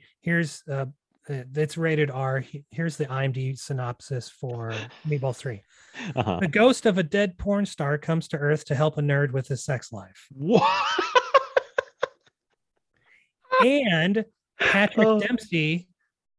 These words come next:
Speaker 2: Oh.
Speaker 1: plays a character named Rudy.
Speaker 2: Is it supposed to be the same Rudy? <laughs>
Speaker 1: I don't know. Uh, Sally Kellerman,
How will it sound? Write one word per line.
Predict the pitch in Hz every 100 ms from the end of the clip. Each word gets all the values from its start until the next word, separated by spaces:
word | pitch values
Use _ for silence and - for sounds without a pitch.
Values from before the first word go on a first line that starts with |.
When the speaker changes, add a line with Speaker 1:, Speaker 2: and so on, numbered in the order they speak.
| _
Speaker 2:
Oh. | 240 220 208 180
Speaker 1:
plays | 160 170 170 - -
a | 165 156
character | - 156 156 - 165
named | 165 139 139 151 165 160 _ _ _
Rudy. | - 180 208 190 131 98 - _ _ - - 571 640 - - - - -
Speaker 2:
Is | 113 135
it |
supposed | - 135 -
to |
be | 147
the | 131
same | - 120 113
Rudy? | 104 190 233 349 _ - -
<laughs> | 587 - - - - -
Speaker 1:
I | 101
don't | 131 151 156
know. | 175 214 170 139 - -
Uh, | 151 151 147 147 143 147
Sally | - 180 175 190
Kellerman, | 190 202 185 147 139 156 175